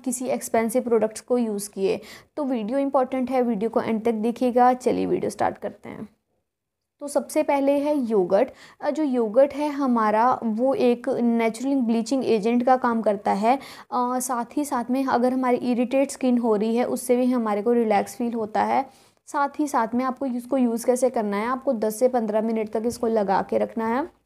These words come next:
उसके बाद आपको वार्म वाटर से अफेक्टेड एरिया को जो है simply वॉश कर लेना है। Next one is बेसन। बेसन का आपको पेस्ट बनाना है। पेस्ट कैसे बनाना है, आपको वाटर में बेसन को मिक्स, मिक्स करके एक आपको थिक पेस्ट बना लेना है।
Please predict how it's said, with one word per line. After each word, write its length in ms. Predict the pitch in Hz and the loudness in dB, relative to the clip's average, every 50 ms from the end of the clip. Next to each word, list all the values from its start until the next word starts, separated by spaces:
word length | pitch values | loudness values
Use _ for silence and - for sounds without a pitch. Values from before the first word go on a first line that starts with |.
| _ _ _ _ _ _ _ _ _ _ | _ _ _ _ _ _ _ _ _ _
उसके 200 | - 247 - - | -14 -4 -2 2
बाद 200 | 240 226 240 226 | 4 6 6 6
आपको 240 | 226 214 220 - 240 | 6 4 2 2 0
वार्म 300 | 220 208 226 214 214 214 | 2 4 4 4 4 6
वाटर 300 | 214 214 202 196 208 208 | 6 6 6 6 2 -2
से 240 | 196 - 247 269 302 302 - - - - - | 0 4 4 4 4 2 -2 -14 -20 -4 -2
अफेक्टेड 460 | - 233 226 233 208 - - 226 208 | 0 2 2 0 0 0 -4 -6 -4
एरिया 360 | - - 220 208 180 196 196 | -2 0 0 2 2 2 0
को 140 | 196 196 208 | 0 0 -2
जो 120 | 196 208 214 | -2 -2 -2
है 160 | 214 226 214 | -2 -2 -2
simply 440 | 220 - 262 233 208 226 233 247 277 | -2 0 0 0 2 2 0 2 2
वॉश 320 | 277 247 - 202 - - | 2 2 2 0 -2 -2
कर 140 | - - 202 | -2 0 0
लेना 280 | 196 - - - - | 0 0 -2 -4 -4
है। 160 | - - 240 240 - - - _ _ _ 247 | -6 -6 -8 -8 -12 -16 -20 _ _ _ -6
Next 320 | 233 247 262 269 - - | -2 -2 -2 -2 -4 -2
one 280 | - 302 302 302 311 320 | -2 0 0 2 0 0
is 60 | 285 | 0
बेसन। 480 | 233 208 226 190 196 - - 208 208 208 - - - - _ - | 2 2 2 2 2 0 -2 -4 -4 -6 -10 -14 -20 -18 _ -10
बेसन 500 | 214 208 262 240 247 247 - 311 302 302 | -4 -2 -2 0 0 -2 -2 -2 -4 -2
का 120 | 294 320 | -2 -2
आपको 220 | 311 302 - - 330 | -2 -2 -4 -6 -6
पेस्ट 420 | - - - 233 247 240 - - | -4 -4 -2 -2 -2 -4 -4 -4
बनाना 320 | - 240 240 226 208 202 202 | -2 0 0 0 0 0 -2
है। 180 | 214 214 240 | -2 -2 -2
पेस्ट 320 | 247 254 262 247 240 247 - | -2 0 0 -2 0 0 0
कैसे 200 | 269 269 - 269 | 0 2 2 2
बनाना 320 | 262 254 240 226 220 226 | 2 0 0 -2 -2 -2
है, 60 | 226 | -2
आपको 240 | 226 214 - - 320 | -4 -4 -6 -8 -2
वाटर 380 | 294 254 240 208 214 208 - 254 | 2 4 4 4 4 2 0 0
में 200 | 262 269 247 208 | 0 0 2 2
बेसन 300 | 226 226 220 - 226 226 | 0 0 0 -2 -4 -2
को 140 | 220 254 | 0 2
मिक्स, 280 | 240 240 233 233 - - - 226 | 2 2 2 0 -4 -4 -2 -2
मिक्स 220 | 233 240 - - | -2 0 -2 -2
करके 380 | - 220 202 208 - 233 277 285 - - - - - | 0 0 0 2 2 0 0 0 -2 -8 -20 -10 -6
एक 180 | 247 269 262 269 | -6 -4 -2 -2
आपको 280 | 254 233 247 - 285 | -2 -2 0 0 -2
थिक 280 | 285 285 - 320 311 - - - | -2 0 -2 -2 -2 -2 -4 -4
पेस्ट 280 | 233 226 233 233 - | -4 -4 -4 -4 -4
बना 220 | 226 233 226 214 202 | -2 -2 0 0 2
लेना 220 | 196 196 180 196 | 2 2 2 0
है। 160 | 202 226 285 | 0 -2 -2